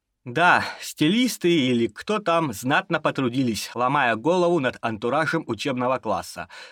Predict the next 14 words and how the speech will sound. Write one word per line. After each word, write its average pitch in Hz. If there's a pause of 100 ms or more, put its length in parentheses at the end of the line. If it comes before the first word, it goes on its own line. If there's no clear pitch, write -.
(120)
Сумели 262
совместить 208
взаимоисключающие, 147
строгую 131
уставную 131
обстановку 233
с -
уютом, 113
ненавязчивостью 170
и 202
современностью, 110
можно 208
сказать, 165
модой. 104